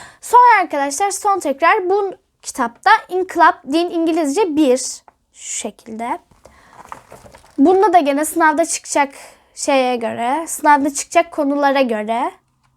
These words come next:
Böyle ben bunu da çözdüm. Gene az önce dediğim gibi ilk konuyu anlatıyor. Sonra bir tane sınav sorusu.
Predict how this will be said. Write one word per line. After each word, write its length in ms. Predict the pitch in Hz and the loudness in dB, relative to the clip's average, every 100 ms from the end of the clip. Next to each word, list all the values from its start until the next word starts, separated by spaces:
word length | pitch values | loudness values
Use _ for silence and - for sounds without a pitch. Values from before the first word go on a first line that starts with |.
| _ _ _ _ _ - | _ _ _ _ _ 2
Böyle 320 | 269 247 262 | 2 4 4
ben 200 | 294 302 | 4 4
bunu 120 | 330 | 0
da 120 | 311 | 0
çözdüm. 340 | 285 269 277 359 | -2 -4 0 2
Gene 180 | 381 370 - - 269 | 4 2 0 -12 -6
az 180 | 311 294 | -4 0
önce 300 | 330 311 330 | 0 0 0
dediğim 320 | 302 285 285 | -2 -2 -4
gibi 180 | 247 247 | -4 -4
ilk 160 | 330 - | -6 -4
konuyu 280 | 330 285 262 | -2 0 0
anlatıyor. 400 | 233 226 320 320 | -2 -6 -6 -4
Sonra 220 | 339 311 | -2 -2
bir 60 | |
tane 280 | 285 285 269 | -2 -2 -2
sınav 320 | 311 302 277 | -4 -4 -4
sorusu. 520 | 247 - 220 214 - | -4 -10 -10 -10 -6